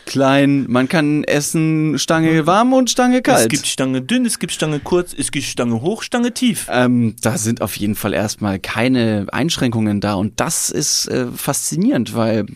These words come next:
Speaker 1: die Möglichkeiten, also dass dir eine derart minimalistische Kleiderstange maßgeschneidert zugeschickt wird, das ist aus dem ganzen Portfolio von dem Stange vierundzwanzig Unternehmen erstmal eine Riesenleistung. Die Serviceleistung besteht genau darin, dir die maßgeschneiderte Klang-, äh, St-, Kleiderstange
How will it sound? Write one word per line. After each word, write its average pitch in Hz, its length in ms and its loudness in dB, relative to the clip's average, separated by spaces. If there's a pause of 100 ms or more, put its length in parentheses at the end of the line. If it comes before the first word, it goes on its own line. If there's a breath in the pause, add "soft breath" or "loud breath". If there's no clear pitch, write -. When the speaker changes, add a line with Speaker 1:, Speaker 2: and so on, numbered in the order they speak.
Speaker 1:
die 117 80 0
Möglichkeiten, 120 760 0
also 113 200 0 (640 loud breath)
dass - 280 -2
dir - 340 0
eine 120 200 0
derart 147 560 -2
minimalistische 139 840 -2
Kleiderstange 139 680 -2
maßgeschneidert 143 880 -2
zugeschickt 170 520 -4
wird, 101 160 -6 (120)
das 143 260 0
ist - 180 -4
aus 131 160 -4
dem 131 160 0
ganzen 135 340 -2
Portfolio 143 540 -2
von 160 340 -2
dem 165 160 2
Stange 156 300 -2
vierundzwanzig 143 500 -4
Unternehmen 143 460 -6
erstmal 131 380 -4 (280 loud breath)
eine 147 140 0
Riesenleistung. 135 640 -2
Die 104 40 -4
Serviceleistung 123 800 -2
besteht 127 320 -2
genau 104 220 -2
darin, 127 400 -2 (480 loud breath)
dir 185 180 2
die 165 120 -2
maßgeschneiderte 143 680 -2
Klang-, 131 300 -2
äh, 120 200 -2
St-, - 220 -10
Kleiderstange 131 560 -2